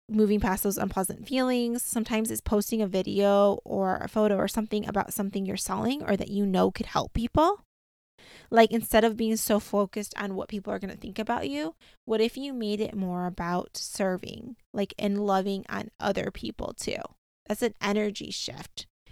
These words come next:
is, like, you focus more on how this can help versus what people are gonna think about you.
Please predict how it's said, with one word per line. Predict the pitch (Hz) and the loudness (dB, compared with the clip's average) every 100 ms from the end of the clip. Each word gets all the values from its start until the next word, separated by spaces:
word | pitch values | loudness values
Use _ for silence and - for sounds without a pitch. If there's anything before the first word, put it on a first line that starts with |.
| - | -8
is, | - 208 | -2 2
like, | 202 190 | 2 0
you | 202 | -2
focus | - 208 214 - | -2 0 -2 -2
more | 202 190 196 | -4 -2 -2
on | - 190 | -2 -6
how | - 185 | -4 -2
this | - - | -2 -6
can | - 170 | -8 -8
help | - 196 233 - - - - - - | 0 2 0 -2 -14 -14 -20 -20 -8
versus | 208 208 - 196 190 | -2 -2 0 -4 -4
what | 247 - | -8 -8
people | - 196 190 | -6 -6 -6
are | 185 | -6
gonna | 185 - | -8 -12
think | - - | -14 -16
about | - - - | -14 -14 -14
you. | - - | -16 -16